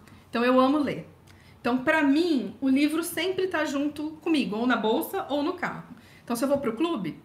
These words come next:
o livro tá comigo. Sabe aquele momento que você fica entediada? Que você fala, "Nossa, eu devia tá fazendo outra coisa", ou "Eu precisava". Não, pega o livro e ali você se concentra. Então, isso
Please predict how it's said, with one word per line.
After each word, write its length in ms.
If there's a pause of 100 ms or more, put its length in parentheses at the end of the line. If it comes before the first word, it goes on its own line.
(140)
o 80
livro 240
tá 120
comigo. 480 (220)
Sabe 200
aquele 180
momento 280
que 80
você 200
fica 180
entediada? 800 (600)
Que 60
você 220
fala, 200
"Nossa, 240
eu 40
devia 240
tá 80
fazendo 260
outra 220
coisa", 440
ou 80
"Eu 140
precisava". 640
Não, 280 (260)
pega 220
o 40
livro 400
e 120
ali 160
você 260
se 140
concentra. 500
Então, 240
isso 340